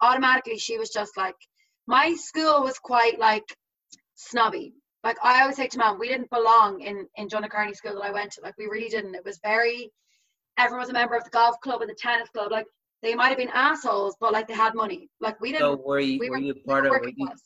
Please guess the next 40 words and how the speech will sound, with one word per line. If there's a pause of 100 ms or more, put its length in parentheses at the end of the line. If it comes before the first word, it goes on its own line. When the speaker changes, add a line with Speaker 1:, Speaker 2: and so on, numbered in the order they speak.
Speaker 2:
were
you
considered
middle
class
in
Ireland?
Was
your
family
middle
class?
What
class
were
Speaker 1:
Yeah.
Speaker 2:
you
guys
in? (320)
Speaker 1:
Middle
class,
for
sure.
Whereas
a
lot
of
these
people
were,
like,
had
a
lot
of
properties,
a
lot
of
money.